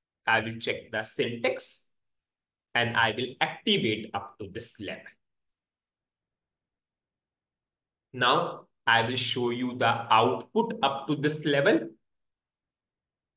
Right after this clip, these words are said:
Then we will proceed further. Whenever I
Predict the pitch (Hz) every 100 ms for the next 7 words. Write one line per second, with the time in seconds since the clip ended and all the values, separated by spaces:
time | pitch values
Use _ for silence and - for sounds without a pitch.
0 | _ _ _ _ _ _ _ 143 139 135
1 | 113 107 104 104 104 95 - 220 262 -
2 | - - - - - - _ _ _ _
3 | _ _ _ _ _ _ _ _ _ _
4 | _ _ 127 127 131 147 180 190 135 120